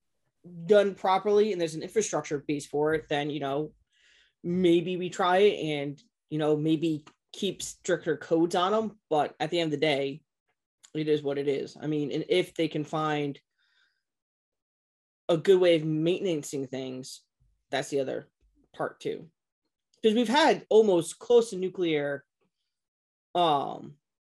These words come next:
shutdowns here in the U S as well. We've had things happen in the sixties and all that as well. So I think it's not just for Bu-, Chernobyl. I think there's other domestic issues that have happened as well that's led to sort of that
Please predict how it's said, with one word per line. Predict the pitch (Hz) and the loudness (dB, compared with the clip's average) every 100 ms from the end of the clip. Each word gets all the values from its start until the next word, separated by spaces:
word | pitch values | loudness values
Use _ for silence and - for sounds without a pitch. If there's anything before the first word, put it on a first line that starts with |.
| _ _ _ - | _ _ _ -14
shutdowns | - 185 - 139 131 127 | -2 -2 0 -2 -2 -4
here | 185 | -2
in | 156 | -2
the | 139 | 0
U | 147 | 0
S | 147 - | -2 -2
as | 131 | -8
well. | 190 156 110 151 - | -4 -4 -4 -14 -12
We've | 143 | -6
had | - 135 135 135 139 - _ - | -2 0 -2 -6 -12 -20 _ -4
things | 151 147 | -4 -2
happen | 151 139 151 | -4 -2 -2
in | 147 | -2
the | 135 | -4
sixties | - 175 - - 165 160 151 | -6 -8 -10 -6 -2 -2 -4
and | 139 | -4
all | 139 | -4
that | 139 131 | -4 -4
as | 127 - | -8 -6
well. | 139 143 | -6 -6
So | 131 131 120 123 - | -6 -6 -6 -8 -8
I | |
think | 147 185 180 - _ _ _ _ - | -2 -2 -2 -8 _ _ _ _ -4
it's | 196 | 2
not | 220 | 4
just | 190 170 | 2 -2
for | 170 | -4
Bu-, | 147 - _ - | -2 -6 _ -18
Chernobyl. | - 170 170 165 143 135 | -6 2 2 2 0 -2
I | |
think | 139 151 | -6 -6
there's | 147 - | -6 -4
other | 147 147 139 143 - | -2 0 0 -4 -2
domestic | 170 170 165 - 151 - | 0 2 2 2 -2 -2
issues | 156 143 135 135 | -6 -6 -6 -4
that | |
have | 139 | -6
happened | - 139 131 135 | -4 -8 -8 -14
as | - | -10
well | 127 - - _ _ _ _ _ | -10 -8 -10 _ _ _ _ _
that's | 147 123 - | -4 -4 -6
led | 139 127 | -8 -8
to | - 131 127 117 _ | -6 -6 -6 -8 _
sort | - 147 131 | -10 -6 -4
of | |
that | 131 131 107 | -4 -6 -8